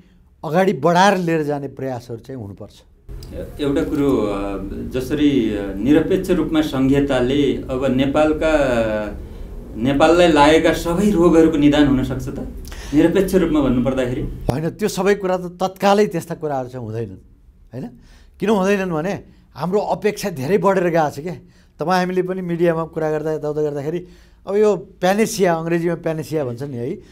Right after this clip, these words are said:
Speaker 1: सबै किसिमको निदान नै यही हो भनिदियौँ भने के हुनसक्छ भने नेतृत्वमा आएको मान्छेले, "ल, संविधान चाहिँ का-, कार्यान्वयन गर्ने निकाय पनि मै रहेछु" भन्ने किसिमको हुनसक्छ।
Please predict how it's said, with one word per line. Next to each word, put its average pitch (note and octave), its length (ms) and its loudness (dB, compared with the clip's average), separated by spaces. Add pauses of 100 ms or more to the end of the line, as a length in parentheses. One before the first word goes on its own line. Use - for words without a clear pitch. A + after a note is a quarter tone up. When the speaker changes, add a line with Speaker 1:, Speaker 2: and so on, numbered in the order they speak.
(280)
Speaker 1:
सबै A#3 220 4
किसिमको F#3+ 760 0 (200)
निदान A3 480 2
नै A#3 100 2
यही G#3+ 220 4
हो F#3+ 340 2 (360)
भनिदियौँ F3 420 -2
भने E3+ 180 -4 (1040)
के F3+ 60 4
हुनसक्छ E3+ 380 0
भने E3+ 180 -2
नेतृत्वमा D#3+ 600 -2
आएको C#3 140 -2
मान्छेले, C3+ 340 -8
"ल, G3 220 2 (1040)
संविधान F#3+ 580 2
चाहिँ F3+ 280 -2
का-, D#3 640 -4
कार्यान्वयन F3+ 580 0
गर्ने E3+ 340 2
निकाय E3 340 0
पनि E3+ 180 -6
मै E3 240 4
रहेछु" D#3 300 0 (800)
भन्ने C#3+ 180 -6
किसिमको D3 280 -8
हुनसक्छ। C3 380 -8